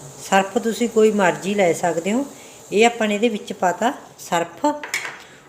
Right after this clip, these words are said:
ਉਸ ਤੋਂ ਬਾਅਦ ਇਹਨੂੰ ਆਪਾਂ ਦੇਖੋ ਘੋਲਣਾ ਗਾ ਇਸ ਤਰੀਕੇ ਨਾਲ, ਕੋਈ ਵੀ ਚਮਚਾ ਲੈ ਲਓ, ਕੁਛ ਵੀ ਲੈ ਲਓ,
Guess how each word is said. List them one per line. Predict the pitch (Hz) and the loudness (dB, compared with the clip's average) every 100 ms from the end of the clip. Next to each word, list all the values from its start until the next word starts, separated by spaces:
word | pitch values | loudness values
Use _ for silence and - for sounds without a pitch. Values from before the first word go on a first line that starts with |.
| - | -10
ਉਸ | 202 202 | -8 -4
ਤੋਂ | - | 2
ਬਾਅਦ | 233 226 233 | 4 6 4
ਇਹਨੂੰ | 220 220 226 262 | 2 2 2 2
ਆਪਾਂ | 247 220 | 0 -2
ਦੇਖੋ | 214 214 220 214 | -2 -2 -4 -2
ਘੋਲਣਾ | 226 220 185 143 | 0 0 -2 -4
ਗਾ | 127 131 - _ - | -6 -12 -18 _ -14
ਇਸ | 175 | -14
ਤਰੀਕੇ | - 175 175 - 190 | -12 -12 -12 -6 -2
ਨਾਲ, | 190 208 | -2 -2
ਕੋਈ | 208 208 214 | -2 0 0
ਵੀ | 226 | -2
ਚਮਚਾ | 220 190 165 - 190 | -4 -4 -4 -2 0
ਲੈ | 185 185 | 2 0
ਲਓ, | 190 | 0
ਕੁਛ | 196 190 - | -4 -10 -8
ਵੀ | 220 | -4
ਲੈ | 202 175 | -2 -2
ਲਓ, | 254 | -4